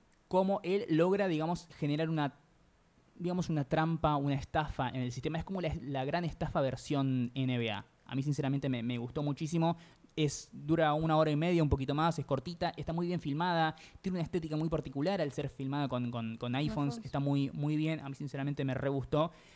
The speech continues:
Speaker 1: Y me encanta y esto de que, eh, Steven Soderbergh, a pesar de que, nada, es un chabón que tiene nombre y tiene chapa y ganó un Oscar, tiene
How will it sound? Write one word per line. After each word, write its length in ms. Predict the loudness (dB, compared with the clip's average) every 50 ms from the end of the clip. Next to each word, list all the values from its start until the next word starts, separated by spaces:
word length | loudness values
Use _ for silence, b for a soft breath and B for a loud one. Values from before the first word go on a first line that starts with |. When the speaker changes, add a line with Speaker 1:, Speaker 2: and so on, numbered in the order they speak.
| b b
Speaker 1:
Y 100 | b 2
me 80 | 2
encanta 300 | 2 2 2 0 2 2
y 100 | 2 2
esto 220 | 0 0 0 2 2
de 200 | 4 4 2 2
que, 400 | 0 0 0 2 2 0 0 0
eh, 840 | 0 0 0 0 0 0 -2 -2 -2 -2 -2 -2 -4 -4 -6 -8 -10
Steven 280 | -8 -4 0 2 2 2
Soderbergh, 400 | 2 2 0 0 0 -2 -4 -6 -8
a 80 | -10 -10
pesar 240 | -6 -2 -2 -2 -2
de 80 | -2
que, 140 | -4 -4 -2
nada, 200 | -2 -2 -2 -4
es 140 | -6 -6 -6
un 60 | -4
chabón 180 | -2 -2 -2 -2
que 80 | -2
tiene 180 | -2 -2 -2 0
nombre 360 | 2 2 0 0 0 -2 -2
y 80 | -4 -4
tiene 180 | -4 -4 -4
chapa 340 | -2 -2 -2 -2 0 -2 -2
y 140 | -2 -2 -4
ganó 320 | -4 -4 -4 -2 -2 -2
un 160 | -2 -2 0
Oscar, 400 | 0 -2 -2 -4 -6 -6 -6 -6 b b b b b b b b b b _
tiene 520 | 0 2 4 4 4 2 2 0 -2 -4